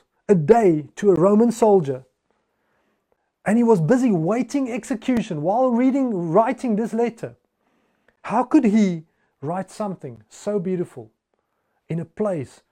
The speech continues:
so severe? How can he do that? See, how can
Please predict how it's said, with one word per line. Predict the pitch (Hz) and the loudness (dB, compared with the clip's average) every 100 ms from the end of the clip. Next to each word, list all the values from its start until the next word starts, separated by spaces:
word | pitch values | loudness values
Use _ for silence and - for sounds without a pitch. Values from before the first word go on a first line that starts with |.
| _ | _
so | _ - - 175 | _ -18 -8 -6
severe? | 160 - 143 127 - _ _ _ _ _ _ _ | -6 -8 -10 -12 -14 _ _ _ _ _ _ _
How | - - | -14 -12
can | - | -6
he | 233 | -4
do | 202 214 | -2 -4
that? | 233 180 _ _ _ _ _ _ _ _ _ _ _ _ _ _ _ _ _ _ _ _ _ _ _ _ _ _ _ _ _ _ _ _ _ _ _ - | -4 -10 _ _ _ _ _ _ _ _ _ _ _ _ _ _ _ _ _ _ _ _ _ _ _ _ _ _ _ _ _ _ _ _ _ _ _ -14
See, | - | -10
how | 175 226 | -6 -4
can | 233 254 233 - | -2 -2 -4 -8